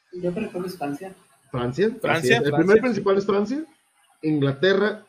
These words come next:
Speaker 2: España también tuvo sus quereres ahí. Hay dos o tres lugares que hablan español en ese aspecto. Pero sí se dan cuenta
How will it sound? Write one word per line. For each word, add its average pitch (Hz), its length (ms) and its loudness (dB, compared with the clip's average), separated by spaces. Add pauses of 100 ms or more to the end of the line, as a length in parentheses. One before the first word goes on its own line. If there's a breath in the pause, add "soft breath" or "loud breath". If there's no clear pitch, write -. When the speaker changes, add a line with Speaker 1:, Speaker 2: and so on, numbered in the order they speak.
Speaker 2:
España 143 680 0
también 156 340 -2
tuvo 170 200 2
sus 175 200 -8
quereres 135 480 2
ahí. 143 200 0
Hay 123 200 2
dos 135 260 2
o 143 120 -4
tres 123 160 -2
lugares 131 560 -2
que 110 240 0
hablan 139 320 -2
español 107 540 -10 (800)
en 107 80 -6
ese 113 100 -6
aspecto. 123 480 -6 (480)
Pero 143 140 2
sí 143 100 -4
se 175 80 0
dan 190 180 0
cuenta 190 440 0